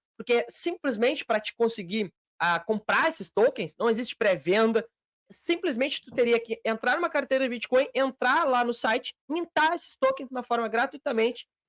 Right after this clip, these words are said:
e isso depois, com o tempo, foi valorizando, entende?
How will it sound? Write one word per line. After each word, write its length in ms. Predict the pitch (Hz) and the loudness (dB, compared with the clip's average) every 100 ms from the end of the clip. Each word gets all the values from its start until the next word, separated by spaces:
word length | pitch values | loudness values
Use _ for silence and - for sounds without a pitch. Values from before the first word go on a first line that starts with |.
| _ | _
e 160 | 330 254 | 0 0
isso 180 | 247 220 | 0 0
depois, 440 | 247 - 208 - _ _ _ _ | -2 2 2 0 _ _ _ _
com 140 | 220 226 | 0 0
o 40 | |
tempo, 200 | 220 180 | 0 -4
foi 140 | - 202 | -2 0
valorizando, 540 | 190 202 240 240 202 | 2 2 2 2 2
entende? 300 | 143 131 131 | -2 -8 -10